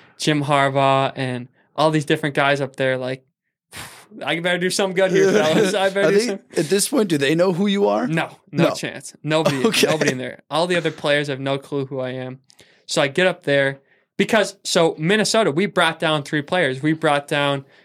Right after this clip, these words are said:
Speaker 1: Carter Coughlin,
Speaker 2: Sure.
Speaker 1: Mo Ibrahim, our running back, and then Tyler Johnson. And then I was the plus one. You know,
Speaker 2: Okay,
Speaker 1: I
Speaker 2: <laughs> you're the
Speaker 1: so every team got to bring three players,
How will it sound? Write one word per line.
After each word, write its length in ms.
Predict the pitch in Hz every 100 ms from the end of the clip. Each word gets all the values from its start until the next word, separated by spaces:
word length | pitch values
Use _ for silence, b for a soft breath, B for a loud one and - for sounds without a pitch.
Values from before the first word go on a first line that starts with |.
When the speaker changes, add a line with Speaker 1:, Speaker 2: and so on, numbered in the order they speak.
| b b
Speaker 1:
Carter 260 | - 160 156
Coughlin, 720 | 156 147 147 - 147 143 143
Speaker 2:
Sure. 280 | - 131 120 135
Speaker 1:
Mo 280 | 147 151
Ibrahim, 380 | 139 143 147 147
our 100 | 139
running 280 | 135 139 139
back, 360 | 135 135 139 - b b b
and 220 | 143 143
then 160 | 139 135
Tyler 360 | - 147 139
Johnson. 580 | 131 175 170 - 127 123 -
And 140 | 151
then 80 | 151
I 80 | 165
was 100 | 147
the 80 | -
plus 360 | - 156 135 143
one. 260 | 131 - _ _
You 140 | - 156
know, 100 | 151
Speaker 2:
Okay, 180 | 151 165
Speaker 1:
I 40 |
Speaker 2:
<laughs> 60 | 208
you're 100 | 208
the 320 | 220 233 240
Speaker 1:
so 320 | - 202 170 170
every 280 | 185 214 233
team 320 | 214 226 214 190
got 200 | 180 180
to 60 |
bring 220 | 160 175 160
three 220 | 175 175
players, 540 | - 202 202 160 156